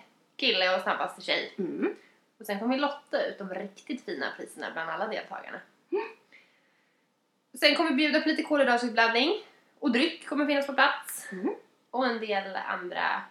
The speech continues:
Speaker 1: en del aktörer kommer vara där också.
Speaker 2: Mm.
Speaker 1: Så det kommer bli en jättekul dag.
Speaker 2: Mm.
Speaker 1: Eh, så kom gärna dit.
Speaker 2: Och alla kan ju faktiskt delta.
Speaker 1: Ja.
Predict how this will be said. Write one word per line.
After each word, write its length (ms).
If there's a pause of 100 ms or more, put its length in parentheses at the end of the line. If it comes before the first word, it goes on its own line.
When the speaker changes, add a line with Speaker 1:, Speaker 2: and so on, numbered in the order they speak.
(100)
Speaker 1:
en 120
del 120
aktörer 560
kommer 140
vara 180
där 160
också. 240
Speaker 2:
Mm. 140 (1160)
Speaker 1:
Så 60
det 60
kommer 160
bli 120
en 60
jättekul 640
dag. 380 (300)
Speaker 2:
Mm. 440
Speaker 1:
Eh, 60
så 120
kom 140
gärna 180
dit. 340
Speaker 2:
Och 220
alla 360
kan 280
ju 80
faktiskt 340
delta. 500 (140)
Speaker 1:
Ja. 340